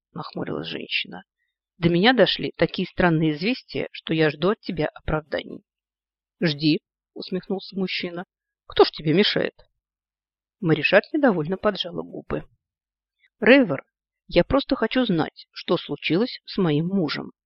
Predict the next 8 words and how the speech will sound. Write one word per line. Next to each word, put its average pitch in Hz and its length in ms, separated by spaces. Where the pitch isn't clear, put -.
Попробовала 277 540
она 254 180
зайти 233 400
с - 80
другой 196 260
стороны. - 540
И, 185 60
возможно, 220 520